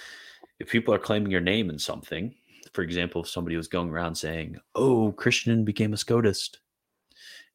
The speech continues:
and I just sat around and was like, "Nah, okay, I guess I'm a Scotist now. Um, I guess I'll lead everybody to believe that." I wouldn't be truthful, and God is supremely truthful. Therefore, he must oppose the works of the unbelieving.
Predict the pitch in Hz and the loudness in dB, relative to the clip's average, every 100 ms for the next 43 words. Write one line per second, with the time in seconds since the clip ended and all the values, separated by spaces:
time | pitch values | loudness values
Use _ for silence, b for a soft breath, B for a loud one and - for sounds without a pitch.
0 | - 92 85 - 101 98 98 101 95 95 | -2 0 0 2 2 0 2 4 4 4
1 | 95 92 98 92 92 90 85 - 131 131 | 2 2 0 0 0 0 -2 -2 0 2
2 | 123 104 95 82 85 85 - - - 62 | 2 0 0 0 0 -4 -6 -8 -8 -8
3 | - - 73 - - _ _ - 73 73 | -8 -8 -8 -8 -12 _ _ -16 -14 -12
4 | 65 60 - 80 80 80 80 78 76 71 | -12 -16 -10 -4 -2 0 0 -2 -4 -6
5 | - 71 69 - 78 - 85 - - 87 | -8 -10 -8 -4 -4 -2 -6 -6 0 4
6 | 92 110 98 - 92 107 - - - - | 6 4 2 2 2 0 -6 -12 -12 -16
7 | - 80 80 78 82 87 82 - 85 - | -6 -4 -2 2 4 4 0 -4 -4 -2
8 | 98 76 - - - 64 78 87 95 87 | 0 0 -4 -8 -10 -2 2 2 2 2
9 | 90 85 82 - 80 - - - - - | 2 0 0 -2 -6 -6 -8 -8 -10 -12
10 | - B B B B B - 65 57 52 | -12 B B B B B -12 -8 -6 -6
11 | 50 - 78 - - - - - 80 - | -10 -4 -4 -4 -8 -12 -10 -4 -4 -4
12 | 64 73 76 - 143 - | -8 -8 -10 -10 -10 -12